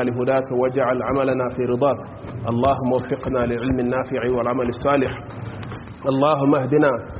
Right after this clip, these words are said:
واهد بنا واجعلنا هداة مهديين.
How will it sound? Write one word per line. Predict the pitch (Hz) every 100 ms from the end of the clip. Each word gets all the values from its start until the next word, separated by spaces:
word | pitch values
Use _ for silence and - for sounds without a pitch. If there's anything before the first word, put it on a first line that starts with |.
| -
واهد | 127 156 143 135
بنا | 143 156 120 - - - 123
واجعلنا | 131 143 143 143 139 139 127 120
هداة | 131 139 131 135
مهديين. | 131 127 117 117 123 127 156